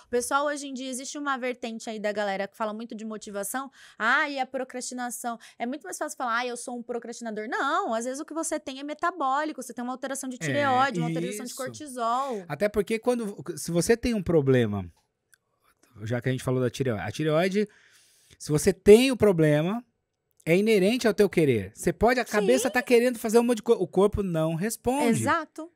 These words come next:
Speaker 2: Por isso que é importante investigar.
Speaker 1: Exato.
Speaker 2: E aí você vai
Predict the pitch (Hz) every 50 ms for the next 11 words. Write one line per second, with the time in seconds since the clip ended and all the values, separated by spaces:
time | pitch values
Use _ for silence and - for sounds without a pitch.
0 | _ - 240 175 135 127 117 - - 175 190 180 - 220 214 - 214 214 202 226
1 | 220 226 226 214 - - 254 240 202 190 196 190 156 - - _ 202 185 165 156
2 | 170 151 156 - 165 127 120 104 - - 180 180 185 208 233